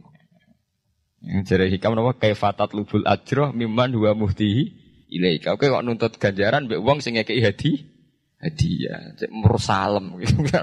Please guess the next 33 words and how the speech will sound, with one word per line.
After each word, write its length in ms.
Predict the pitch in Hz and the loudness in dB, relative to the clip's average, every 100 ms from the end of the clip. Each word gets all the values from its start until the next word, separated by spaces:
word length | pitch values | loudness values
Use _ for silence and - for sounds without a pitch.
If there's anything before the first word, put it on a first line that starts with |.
| 101 | 0
mursal. 480 | 120 214 - - 98 196 - - - - _ _ _ _ 143 | 0 0 -2 -2 -2 -2 -8 -16 -20 -20 _ _ _ _ -12
Lah 120 | - 135 | -4 0
nggih 240 | 180 190 | 0 0
kita 160 | 190 220 | -2 0
ini 80 | 233 | 0
kan 160 | 226 | 0
lucu 320 | 214 208 226 | -2 -2 0
to, 160 | 175 123 | 2 0
nggih. 160 | 107 104 | 0 -2
Kita 320 | 170 196 214 | -2 0 2
mulai 240 | 196 190 | 2 0
cilik 320 | 185 180 196 | -2 -2 -2
diajari 480 | 156 131 123 131 139 | 0 0 0 0 0
tauhid, 400 | 131 123 120 123 | 0 0 0 -2
ki 160 | 156 151 | -2 0
iso 160 | 147 | 0
salat 320 | 135 131 147 151 | 0 2 2 0
kersane 400 | 127 123 117 117 | -2 0 2 0
Allah, 560 | 107 104 101 107 92 | 0 -2 0 2 2
iso 160 | 101 127 | -2 -2
zakat 400 | 107 107 147 139 | 0 0 0 -2
kersane 560 | 127 117 113 131 156 - _ _ - | -4 0 0 0 -4 -10 _ _ -2
Allah, 360 | 98 98 101 113 | 0 0 -2 0
iso 160 | - | 0
haji 340 | - 135 - 151 | 0 -2 -2 -2
kersane 340 | 147 131 120 107 | 0 2 2 0
Allah. 240 | 104 117 - | 0 -2 0
Bariku 320 | 170 196 185 | 0 -2 0
njaluk 240 | 147 151 | 2 2
apa 180 | 147 151 143 | 0 0 -2
opah. 300 | 123 113 92 - _ _ _ _ _ _ _ _ _ | 0 -4 -4 -20 _ _ _ _ _ _ _ _ _
Wis 80 | - | -10
dikai 480 | - - 190 190 | -10 0 2 2